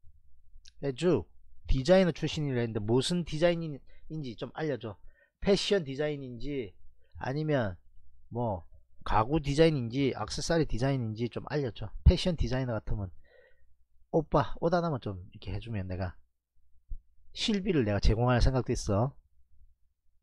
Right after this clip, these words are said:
그리고 사랑을 듬뿍 더 주도록 할게. <laughs> 양양이한테 부탁했는데 양양이 패션 디자이너 출신이거든요.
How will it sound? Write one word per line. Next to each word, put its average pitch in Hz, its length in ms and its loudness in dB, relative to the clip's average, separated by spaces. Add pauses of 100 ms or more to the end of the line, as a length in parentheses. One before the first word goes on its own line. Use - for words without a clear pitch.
(600)
그리고 147 220 10
사랑을 156 360 8
듬뿍 131 340 8
더 117 100 8
주도록 95 340 4
할게. - 400 -4
<laughs> - 1300 8
양양이한테 240 560 10
부탁했는데 170 520 12
양양이 226 300 12
패션 247 440 12
디자이너 151 460 8
출신이거든요. 117 880 4